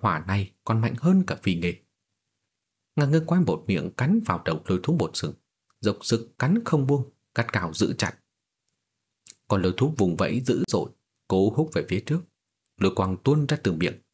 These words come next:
ngạc ngư không một ít tia sét xuyên qua thân thể nó, nhưng chỉ tạo được vết thương nhỏ, còn ngạc ngư thì vẫn không nhả ra. Cả hai xoay tròn trên không,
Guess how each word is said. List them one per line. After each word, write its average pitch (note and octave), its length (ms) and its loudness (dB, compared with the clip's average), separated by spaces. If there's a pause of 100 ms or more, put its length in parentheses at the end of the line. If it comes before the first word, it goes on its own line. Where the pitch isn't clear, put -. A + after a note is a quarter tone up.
(300)
ngạc G#2 240 0
ngư G2+ 300 2
không A2 280 2
một G2 120 2
ít D3+ 120 0
tia G#2 200 0
sét E3 280 -2
xuyên F#2+ 340 2
qua F#2 320 -4
thân G2 160 2
thể - 180 -4
nó, B2+ 220 -2 (720)
nhưng F#3+ 140 6
chỉ - 160 2
tạo G#2+ 120 0
được G2+ 240 0
vết D#3 180 0
thương G2 220 0
nhỏ, E2 240 -6 (500)
còn C3+ 160 4
ngạc C3 160 0
ngư E3+ 180 4
thì G2+ 80 2
vẫn G2 200 -2
không F#3+ 260 4
nhả F#2+ 240 0
ra. G2 220 -6 (1160)
Cả A2+ 100 0
hai D3 200 0
xoay D#3+ 260 0
tròn E2+ 280 -2
trên G#2+ 140 0
không, A#2 280 -2